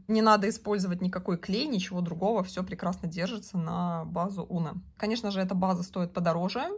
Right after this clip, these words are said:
Она абсолютно не бюджетная, но зато качество просто вот девчонки на высоте. Поэтому я бы всем посоветовала пользоваться именно базой Uno. Дальше использовала вот такой вот чёрный лак у меня есть для стемпинга, конечно, <laughs> но я использовала для дизайна.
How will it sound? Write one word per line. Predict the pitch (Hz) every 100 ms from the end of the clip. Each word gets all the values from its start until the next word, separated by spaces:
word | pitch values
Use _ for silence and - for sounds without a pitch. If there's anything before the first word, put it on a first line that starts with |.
| - -
Она | 202 185 185 175
абсолютно | - 190 185
не | 180
бюджетная, | 170 165 240 285 196
но | 180
зато | 185 208
качество | 190 185 - - 160
просто | 180 185 -
вот | 170 160
девчонки | - 185 180 175
на |
высоте. | 165 - 180 240
Поэтому | - 180 175 170 165 180 - - _
я | - 185
бы | 185 180
всем | 170 190 220
посоветовала | 190 190 170 180 180 170 170 156 165 - _ _ _ _
пользоваться | 180 180 180 170 -
именно | 175 170
базой | 165 170 185 185
Uno. | 180 165 185 -
Дальше | 214 339 - 262
использовала | 233 226 240 226 208 202 190 185 180 190 185 - _ _ _ _ _
вот | 196
такой | 196 202
вот | 185 185
чёрный | 202 185
лак | 185 254 -
у |
меня | 240 214
есть | 214 220 - - 175
для | 180
стемпинга, | 180 - 180 180 165 -
конечно, | 175 180 185 - 196
<laughs> |
но | 190
я | 185
использовала | 190 - 185 185 170
для | 165 170
дизайна. | 165 175 240 269 185